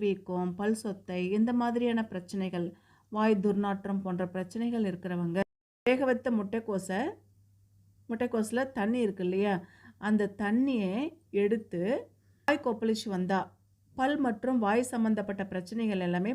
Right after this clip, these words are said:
போயிடும். அதே மாதிரி காலைல எழுந்ததுமே வெறும் வயித்துல இந்த முட்டைக்கோஸ் வேக வச்ச நீரை குடிச்சிட்டு வரணும். உடல் எடையை குறைக்கிறதுக்கு இந்த முட்டைக்கோஸ் எப்படி உதவுதுன்னு பார்த்துடலாம். எல்லாருக்குமே இப்-, இன்றைய காலகட்டத்துல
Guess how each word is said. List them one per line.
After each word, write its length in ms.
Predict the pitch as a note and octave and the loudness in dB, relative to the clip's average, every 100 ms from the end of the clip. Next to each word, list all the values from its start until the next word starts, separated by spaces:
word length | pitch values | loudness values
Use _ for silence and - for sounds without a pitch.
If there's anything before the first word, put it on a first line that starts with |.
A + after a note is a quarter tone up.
| C4 | -4
போயிடும். 380 | F3+ F3 F3+ - F3+ | -2 0 0 -2 -4
அதே 160 | G3 A#3 | -2 0
மாதிரி 260 | A3+ G3 G#3+ C4 - - _ _ | 0 2 2 0 -6 -20 _ _
காலைல 300 | A3 G#3+ A#3 A3+ | 0 4 6 6
எழுந்ததுமே 460 | G#3+ G#3 G#3 F#3+ A3 G#3 | 4 4 2 2 0 2
வெறும் 300 | G3 G#3+ B3 | 4 2 2
வயித்துல 320 | G3+ F3+ F3+ G3+ B3+ C4+ | 0 0 0 0 -2 -4
இந்த 120 | G#3+ G3 | -2 0
முட்டைக்கோஸ் 460 | F#3+ G3 A#3+ A#3+ A3 F#3+ | 0 0 -2 -2 -2 -2
வேக 180 | G3+ G#3+ | -2 -2
வச்ச 140 | G3 G3 F3 | -2 0 0
நீரை 220 | G3 G3+ G3+ | 2 0 -2
குடிச்சிட்டு 420 | F#3 F#3 - C4+ - - _ _ - F3+ | -4 -6 -2 -2 -2 -12 _ _ -10 -2
வரணும். 400 | F3+ F3 F#3 F3 - _ _ _ _ _ _ _ _ _ _ _ B3 | 0 2 0 -4 -12 _ _ _ _ _ _ _ _ _ _ _ 0
உடல் 200 | D4 F4+ | 4 4
எடையை 200 | C#4+ B3+ A3+ | 6 4 4
குறைக்கிறதுக்கு 640 | A3+ A3+ A3+ G#3+ F#3+ A#3+ D#4 - - | 0 0 -4 -4 -2 0 2 0 0
இந்த 120 | G#3+ G#3+ | 4 4
முட்டைக்கோஸ் 480 | G#3 C#4 C#4+ C4 B3 G3+ | 2 0 0 -2 -2 -2
எப்படி 180 | A3 A3 | 0 0
உதவுதுன்னு 400 | G3 F#3+ G3 G#3+ G#3 | 0 0 0 0 -2
பார்த்துடலாம். 580 | F3+ F3 F3 D#3+ G3+ F#4 - - _ _ _ _ _ _ _ - C4+ | -6 -4 -2 -2 -2 -4 -12 -20 _ _ _ _ _ _ _ -6 -2
எல்லாருக்குமே 480 | C#4+ D4 C#4+ C4+ D4 C#4+ B3+ A#3+ | 2 4 4 4 6 6 4 2
இப்-, 140 | A#3 _ - A#3 | -2 _ -4 2
இன்றைய 280 | A#3 C4+ C4+ C4 | 6 8 6 4
காலகட்டத்துல 640 | A#3 A#3 A3 G3+ G#3 | -2 -2 -6 -6 -2